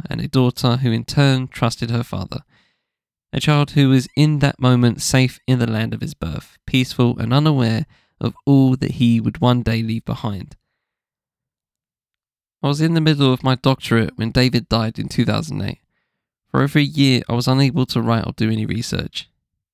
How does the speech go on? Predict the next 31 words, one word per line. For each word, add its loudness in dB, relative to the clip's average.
In -4
the -2
face 0
of 0
his 0
death, 0
the 0
recovery 2
of -2
our -2
history 0
seemed 0
a -4
pointless 0
practice -4
that -6
would -4
change 0
nothing -4
for -14
him. -8
I -2
revisited 0
these 0
emotions 2
in -2
twenty -2
twenty-one 2
when -2
Eddie 2
died 2